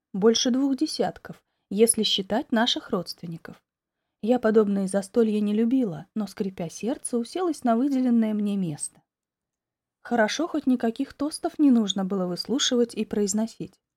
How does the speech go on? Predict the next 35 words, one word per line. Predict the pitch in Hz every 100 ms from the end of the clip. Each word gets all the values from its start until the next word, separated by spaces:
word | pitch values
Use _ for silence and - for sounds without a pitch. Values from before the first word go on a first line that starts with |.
| _ _
Поели, | 240 196 170 226 330
попили | 320 214 202 262 330 330
и | 370
разошлись, | 427 311 247 - 247 -
что | - 247
называется. | 240 240 233 220 220 - 220 233 _ _ _
И | 214
уж | 202 190
что | - 320
там | 370 302 240
будут | 226 208
делать | 185 220 196
молодые | 196 190 190 196
супруги | 190 202 226 226 190
за | 190 196
закрытыми | 190 190 190 180 175
дверями | 165 180 180 175
спальни, | - - 320 240 165 - -
никого | 254 285 302 277
не | 254 226
интересовало. | 220 196 190 180 165 - - _ _ _ _ _ _ _ _ -
Я | 214 349
сидела, | - 175 208 320 240
жевала | 190 220 285 254
то, | - 349
что | - 233
было | 214 233
на | 208 196
тарелке, | 185 214 339 339 269
и | -
не | 233 247
могла | 269 320 349
дождаться | 254 226 233 240 -
возвращения | 190 185 180 180 - 202 190 175
домой. | 170 165 170